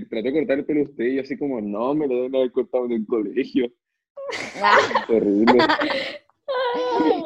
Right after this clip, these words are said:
Speaker 3: un mentiroso.
Speaker 1: Tenía tanta vergüenza.
Speaker 3: Pero, pero, ¿y tus papás qué te dijeron? ¿No te dijeron nada? Como
Speaker 1: No.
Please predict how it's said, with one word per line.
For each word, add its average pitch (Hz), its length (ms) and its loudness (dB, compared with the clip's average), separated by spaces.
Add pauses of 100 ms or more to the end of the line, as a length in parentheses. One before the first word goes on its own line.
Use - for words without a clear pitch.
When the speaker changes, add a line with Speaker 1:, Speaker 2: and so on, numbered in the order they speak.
Speaker 3:
un 294 80 -4
mentiroso. 247 760 -2
Speaker 1:
Tenía 123 300 6
tanta 135 260 2
vergüenza. 135 640 2 (280)
Speaker 3:
Pero, 269 240 6 (400)
pero, 240 340 0
¿y 262 140 2
tus 277 140 -2
papás 285 360 0
qué 339 100 0
te 381 100 -2
dijeron? 277 460 2
¿No 277 100 0
te 302 80 -6
dijeron 370 340 -6
nada? 214 340 -6 (520)
Como 233 720 -10
Speaker 1:
No. 117 300 -12